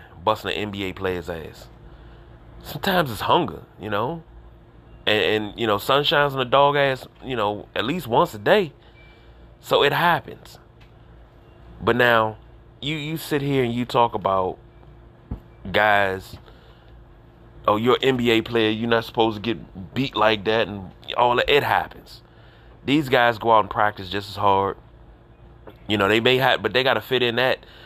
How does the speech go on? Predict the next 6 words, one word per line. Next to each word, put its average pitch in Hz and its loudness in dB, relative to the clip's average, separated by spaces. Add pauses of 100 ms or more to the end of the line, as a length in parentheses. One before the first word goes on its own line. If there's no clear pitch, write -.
(280)
with, 107 -2 (100)
with 113 -2
the 117 -2
big 143 2
job, 95 -2 (380)
okay? 113 0